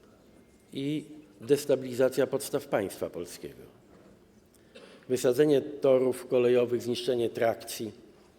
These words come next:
potężna akcja dezinformacyjna i propagandowa temu towarzysząca, w tym słowa o partyzantce w Polsce, które wybrzmiały w Rosji, pobicie naszego ambasadora.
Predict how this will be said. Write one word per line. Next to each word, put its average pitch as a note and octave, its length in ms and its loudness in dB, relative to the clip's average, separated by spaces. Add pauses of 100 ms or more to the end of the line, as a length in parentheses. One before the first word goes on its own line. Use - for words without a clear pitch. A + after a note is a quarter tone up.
(480)
potężna C3 400 2
akcja B2 260 2
dezinformacyjna A2 960 -4
i G#2 60 -4
propagandowa G#2+ 720 -2
temu A2 260 -4
towarzysząca, F#2+ 800 -6 (840)
w - 100 -20
tym B2+ 360 2 (180)
słowa A#2+ 400 0
o B2 120 -4
partyzantce A#2 920 -2
w - 80 -10
Polsce, A2+ 540 -2
które A2 320 -4
wybrzmiały G#2+ 680 -4 (1160)
w G#2 100 -10
Rosji, G2+ 540 -2 (1120)
pobicie B2 340 0
naszego A#2 360 2
ambasadora. F#2 640 -4